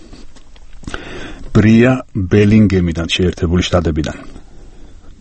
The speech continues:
ნოდარ ქუმარიტაშვილი გმირია. უეჭველია მისმა ტრაგიკულმა სიკვდილმა სხვები გადაარჩინა. მისი დადანაშაულება სამარცხვინოა. ორი წლის წინათ საერთაშორისო ოლიმპიურმა კომიტეტმა ვანკუვერის ოლიმპიური თამაშების საორგანიზაციო კომიტეტს უთხრა,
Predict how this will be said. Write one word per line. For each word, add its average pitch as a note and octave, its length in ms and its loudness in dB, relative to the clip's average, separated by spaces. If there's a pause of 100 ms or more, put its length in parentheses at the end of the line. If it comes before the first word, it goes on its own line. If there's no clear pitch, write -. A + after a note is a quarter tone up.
ნოდარ A2+ 300 4
ქუმარიტაშვილი G2+ 800 2
გმირია. F2+ 420 2 (640)
უეჭველია B2+ 540 4
მისმა G2+ 340 0
ტრაგიკულმა G#2 580 2
სიკვდილმა G#2+ 400 4
სხვები G#2+ 360 2
გადაარჩინა. G2 720 2 (540)
მისი G2 200 2
დადანაშაულება G2 840 4
სამარცხვინოა. F#2+ 800 2 (240)
ორი G2+ 240 4
წლის F#2 260 -2
წინათ G#2 320 2
საერთაშორისო G2+ 680 2
ოლიმპიურმა G2 560 4
კომიტეტმა F#2+ 560 2
ვანკუვერის G2 560 4
ოლიმპიური G2 400 4
თამაშების F#2 600 2
საორგანიზაციო G2 720 2
კომიტეტს G#2 500 2
უთხრა, A#2 240 2